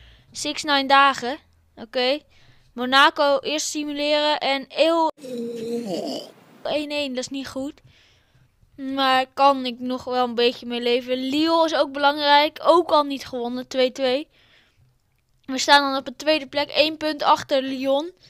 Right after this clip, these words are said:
En nu spelen we tegen Sevilla in de groep. En we zijn al door.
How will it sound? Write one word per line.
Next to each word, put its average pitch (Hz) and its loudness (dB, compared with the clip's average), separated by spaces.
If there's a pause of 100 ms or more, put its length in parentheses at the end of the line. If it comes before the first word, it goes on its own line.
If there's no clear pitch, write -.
(720)
En 277 -6
nu 302 0
spelen 302 0
we 285 -6
tegen 294 0
Sevilla 262 0
in 240 -2
de 240 -6
groep. 277 -8
En 254 -4
we 247 -4
zijn 294 4
al 285 0
door. 294 2